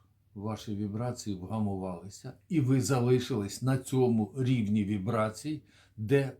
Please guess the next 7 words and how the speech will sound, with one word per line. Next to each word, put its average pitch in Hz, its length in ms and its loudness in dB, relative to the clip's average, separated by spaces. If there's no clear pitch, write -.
уже 127 500 0
не 139 260 8
може 127 600 4
домінувати 113 960 2
над 113 220 0
вашою 101 500 0
свідомістю 110 800 -2